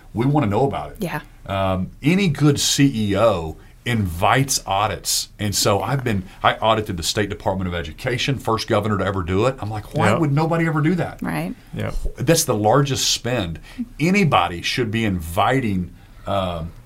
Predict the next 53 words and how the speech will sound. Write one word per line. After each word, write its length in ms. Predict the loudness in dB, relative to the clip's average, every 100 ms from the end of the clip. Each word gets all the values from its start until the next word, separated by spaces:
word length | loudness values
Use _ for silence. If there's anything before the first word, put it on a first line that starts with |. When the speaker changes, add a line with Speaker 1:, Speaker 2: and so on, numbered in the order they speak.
| -6
Speaker 1:
transparency 880 | 2 2 2 2 2 4 2 2 0
into 100 | 0
their 100 | 2
organization, 760 | 2 2 0 0 0 -2 -6 -4
unless 260 | 4 6 6
you're 80 |
doing 160 | 4 4
something 240 | 2 0
wrong 320 | 2 2 2 2
and 60 |
you're 100 | -2
trying 200 | 0 0
to 40 | 0
hide 280 | -2 -4
something, 340 | -4 -6 -6 -8
right? 220 | -2 0
Speaker 2:
Sure. 100 | -2 -4
Speaker 3:
That's 240 | -6 -4
correct. 340 | 2 4 4 4
Speaker 1:
So 160 | 6
I'm 220 | 8 8
doing 240 | 8 8 8
that 160 | 6
all 160 | 6 4
the 80 | 2
time 360 | 0 0 0
and, 140 | -2 -4
and 100 | -4
encourage 420 | -4 0 0 4
Oklahomans 720 | 2 2 -2 -2 -2 -2 -4
to, 260 | -4 -2 0
uh, 220 | 0 -2
to 120 | -4
do 160 | -2 2
that. 300 | 2 2 0
But 180 | -4 -6 -12 -20 -8
you 100 | 0
can 140 | 2 4
go 240 | 6 6
to, 340 | 4 -2 2 4
uh, 340 | 6 4 2 -4 -2
gov 400 | 4 6 6 4
dashboard 640 | 2 2 0 -2 0 2
dot 200 | 2 2
O 100 | 2
K 240 | 0 -2 0
dot 260 | 0 0
gov 320 | 2 4 4 2
and 80 |
you 60 | -4
can 80 | -4
see 180 | -4 0
our, 220 | 0 -2